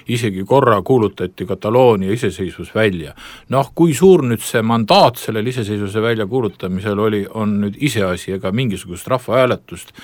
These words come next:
isegi mitte rahvaküsitlust ega valimisi selle taga ei olnud, et, et see oli rohkem selline võib-olla, noh, vabandust võrdluse eest, aga meie mõistes võib-olla selline Nõmme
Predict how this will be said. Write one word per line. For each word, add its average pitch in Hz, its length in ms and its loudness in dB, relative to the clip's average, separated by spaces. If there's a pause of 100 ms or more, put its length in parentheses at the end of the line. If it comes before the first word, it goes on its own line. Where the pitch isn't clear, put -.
(160)
isegi 95 260 -6
mitte 98 240 -6
rahvaküsitlust 117 800 -6
ega 92 140 -8
valimisi 92 440 -4
selle 95 160 -8
taga 104 260 -2
ei 110 80 4
olnud, 101 380 2
et, - 220 -20 (320)
et 104 100 -6
see 120 140 0
oli 104 280 0
rohkem 107 460 -2
selline 104 360 -2
võib-olla, 104 360 -2
noh, 117 220 0 (540)
vabandust 110 640 0
võrdluse 107 480 2
eest, - 160 -6
aga 104 240 -2
meie 110 320 -2
mõistes 113 480 -2
võib-olla 98 240 -4
selline 104 240 -2
Nõmme 139 300 2